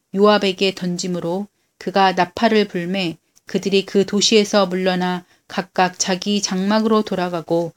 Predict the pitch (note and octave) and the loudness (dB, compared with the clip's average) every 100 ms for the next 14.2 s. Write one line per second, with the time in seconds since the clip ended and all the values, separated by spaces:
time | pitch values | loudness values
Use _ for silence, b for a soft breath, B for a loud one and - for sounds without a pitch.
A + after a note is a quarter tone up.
0 | _ _ _ F3+ F#3+ F3+ F3 G3 A3 E3+ | _ _ _ 2 4 4 2 2 2 2
1 | G3 G3 G#3 G3 F#3 F3+ F3+ F#3+ E3+ E3+ | 0 0 0 0 -2 -2 -4 -4 -4 0
2 | F#3 F3 E3 E3 F3 F#3+ F#3 F#3+ G3+ G#3 | 2 2 0 0 0 0 -4 -2 -2 -2
3 | F3 F3+ E3+ E3 D#3 D3+ D3 _ _ _ | -4 -6 -6 -8 -10 -12 -16 _ _ _
4 | _ _ _ B B B _ - G3+ A#3 | _ _ _ B B B _ 0 2 4
5 | A3+ G3 G3 G3 G3+ G3+ F#3 F3+ A#3 A3+ | 4 4 0 0 -2 -4 -6 -2 2 2
6 | G#3 G3 G#3+ A3+ - G3 G3 G#3+ A3 F#3+ | 2 0 0 0 -2 -4 -2 0 0 -2
7 | F3 G3+ G3+ G3+ F#3+ F3+ F3+ F3+ F3 F3+ | -6 -4 -4 -4 -4 -6 -6 -8 -8 -4
8 | F3+ E3 _ _ _ F3+ F#3 A#3 G#3 G3 | -6 -6 _ _ _ -4 0 2 2 2
9 | G3+ G#3 G#3+ F3 F3+ F#3+ F#3+ F#3 - F#3+ | 2 2 2 0 -2 -4 -4 -8 -8 -6
10 | F#3+ F#3 F3 F#3 G#3+ - _ _ _ - | -4 -6 -6 -6 -8 -10 _ _ _ -2
11 | G#3+ A#3+ A#3 A3+ - G#3 - G3+ G3 - | 2 2 2 -2 -2 -2 -2 -2 -2 -2
12 | F#3+ G#3 G#3 F#3 - G3 F#3 G3 F#3+ F3 | -2 -2 -2 -8 -6 -6 -4 -6 -6 -4
13 | G3+ G#3+ A3 G#3+ G3+ G3 G3 F#3 E3 F3 | -2 0 0 0 -2 -4 -6 -6 -6 -6
14 | E3 | -8